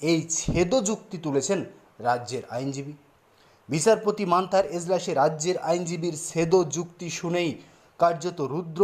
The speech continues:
মূর্তি ধারণ করলেন জাস্টিস রাজশেখর মান্থা। এজলাস থেকে সরাসরি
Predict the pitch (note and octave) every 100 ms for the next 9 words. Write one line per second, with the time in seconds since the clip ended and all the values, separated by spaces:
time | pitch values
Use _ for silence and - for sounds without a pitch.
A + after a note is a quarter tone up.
0 | F#3+ F3 E3+ F#3 C#3+ D#3 E3+ E3 E3+ E3
1 | E3 D#3 - _ A#2 C#3+ E3+ - F3+ -
2 | C3+ C#3 D3+ - F3 E3 E3 D#3 D#3 D#3
3 | D#3 B2+ - - _ _ - C#3+ F3 F3
4 | G3 F#3+ - F#3 F3 F3 - D#3 F3+ F#3
5 | G3 F3